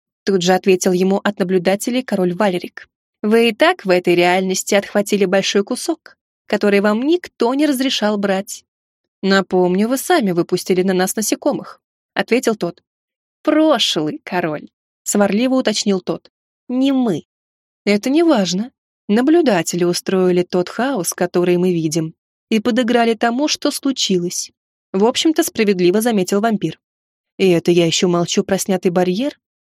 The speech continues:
Его можно восстановить?» «К сожалению, нет», покачал головой ящер.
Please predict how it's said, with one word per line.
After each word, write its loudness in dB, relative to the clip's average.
Его 0
можно 2
восстановить?» -4
«К -12
сожалению, 0
нет», -6
покачал 0
головой 0
ящер. -6